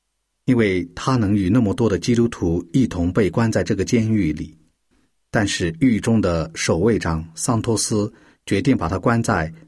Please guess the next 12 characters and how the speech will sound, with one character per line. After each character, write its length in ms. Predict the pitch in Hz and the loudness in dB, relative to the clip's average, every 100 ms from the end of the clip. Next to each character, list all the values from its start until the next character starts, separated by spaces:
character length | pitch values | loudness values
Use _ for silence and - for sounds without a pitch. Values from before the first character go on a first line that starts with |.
| _ | _
孤 220 | 151 147 | 0 2
独 140 | 107 | 2
而 140 | 87 92 | 0 2
又 140 | 85 | 0
冰 260 | - 127 120 | 2 2 2
冷 120 | 82 | 0
的 100 | 85 | -2
单 220 | 95 110 | 0 0
人 120 | 95 | 0
牢 180 | 82 80 | 0 -2
房 260 | 95 80 85 | -2 -4 -4
里。 160 | 87 | -6